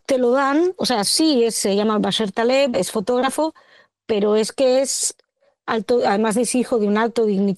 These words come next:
eh, dignatario del Frente para la Liberación Popular de Palestina, un grupo terrorista. Entonces,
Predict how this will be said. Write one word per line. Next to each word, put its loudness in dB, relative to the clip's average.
eh, 0
dignatario 0
del 0
Frente -2
para -2
la 0
Liberación -2
Popular -2
de -2
Palestina, -2
un 0
grupo 0
terrorista. -2
Entonces, -2